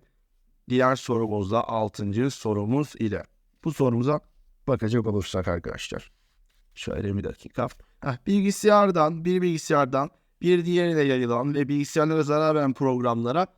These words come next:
ne denilir deniliyor. Yazılım, güvenlik duvarı, virüs, e-posta. Eğer bu yazılım, bu, e, program bilgisayara zarar veriyorsa bu direkt virüstür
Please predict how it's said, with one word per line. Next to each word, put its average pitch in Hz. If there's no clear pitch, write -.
ne 160
denilir 120
deniliyor. 92
Yazılım, 151
güvenlik 143
duvarı, 127
virüs, 143
e-posta. 135
Eğer 180
bu 214
yazılım, 143
bu, 143
e, 123
program 135
bilgisayara 123
zarar 127
veriyorsa 117
bu 143
direkt 127
virüstür 131